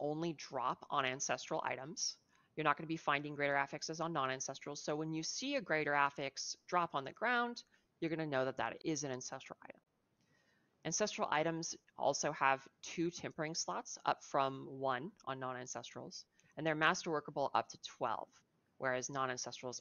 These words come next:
are master workable up to four. And finally, they are gonna have higher aspect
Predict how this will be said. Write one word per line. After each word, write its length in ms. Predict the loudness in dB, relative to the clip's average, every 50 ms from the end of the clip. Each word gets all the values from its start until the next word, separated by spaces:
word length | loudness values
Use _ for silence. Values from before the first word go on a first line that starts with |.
| -6 -6
are 80 | -6
master 360 | -6 -8 -8 -8 -8 -8 -8
workable 420 | -10 -10 -10 -8 -8 -6 -6 -6 -6
up 140 | -6 -6 -6 _ -12
to 120 | -12 -12
four. 600 | -12 -14 -12 -8 -4 0 2 2 2 2 0 -4 _ _ _ _ _ _ _ _ _ _ _ -12
And 100 | -12 -2
finally, 500 | 2 4 4 6 6 4 4 2 2 2
they 160 | 2 0 4 6
are 160 | 6 6 6
gonna 140 | 6 2 -2
have 260 | -2 -2 -2 -2 -2 -4
higher 520 | -8 -4 2 4 6 6 6 4 0 0 2 2
aspect 540 | 2 2 2 0 -2 -2 -4 -4 -4 -10